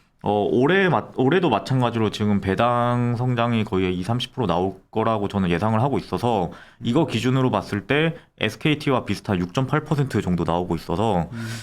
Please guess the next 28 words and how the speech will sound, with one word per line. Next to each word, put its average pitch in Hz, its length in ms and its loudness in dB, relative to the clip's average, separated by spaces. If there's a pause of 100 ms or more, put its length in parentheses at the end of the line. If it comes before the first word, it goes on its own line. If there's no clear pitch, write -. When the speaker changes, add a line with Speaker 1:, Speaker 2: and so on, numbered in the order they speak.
(160)
Speaker 1:
여기서 110 480 2
두 107 260 0
회사 131 180 0
모두 95 300 0
지금 92 260 -4
배당에서 101 920 -2
매력적이고 95 840 0 (300)
또 175 120 2
하나는 165 460 2
작년에 139 800 2
이제 90 260 0 (160)
케이티가 139 560 -2 (140)
디지코 127 840 0 (180)
회사로 117 540 0
이제 90 220 -2
좀 87 160 -4
전환을 117 400 0
하겠다라고 143 560 0
Speaker 2:
음. 90 80 -2
Speaker 1:
밝히면서 101 720 0 (340)
작년 139 320 2
같은 180 300 2
경우는 139 400 0
미디어나 147 540 2
콘텐츠 233 520 0
사업에 147 300 0
좀 110 180 -2
재-, 95 220 0